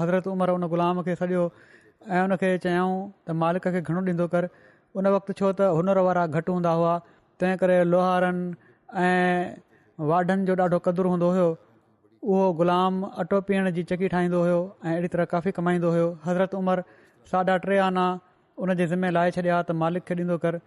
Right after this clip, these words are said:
هي ڪيتري ٿوري رقم آهي، پر ان جو خيال هيو ته حضرت عمر غلط فيصلو ڪيو آهي. ان تي ان جي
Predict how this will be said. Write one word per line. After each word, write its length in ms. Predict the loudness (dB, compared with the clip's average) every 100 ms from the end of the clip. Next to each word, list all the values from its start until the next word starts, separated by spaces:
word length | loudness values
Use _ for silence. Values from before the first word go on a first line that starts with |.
| _ _ _
هي 100 | -2 0
ڪيتري 240 | 0 0 -2
ٿوري 200 | 0 0
رقم 320 | 0 0 0 0
آهي، 160 | -2 -4 -2
پر 120 | 2 2 0 -6 _ _ _ -4
ان 180 | -2 0
جو 60 | 0
خيال 300 | 0 2 2
هيو 240 | 2 0 0
ته 100 | -2
حضرت 240 | 0 -2 -4
عمر 200 | -2 0 2 2
غلط 240 | 0 0 -2
فيصلو 280 | 0 0 2
ڪيو 140 | 2 2
آهي. 160 | 0 -4 -16 -20 -10
ان 140 | -4 -2
تي 120 | 2 2
ان 180 | 2
جي 60 | 0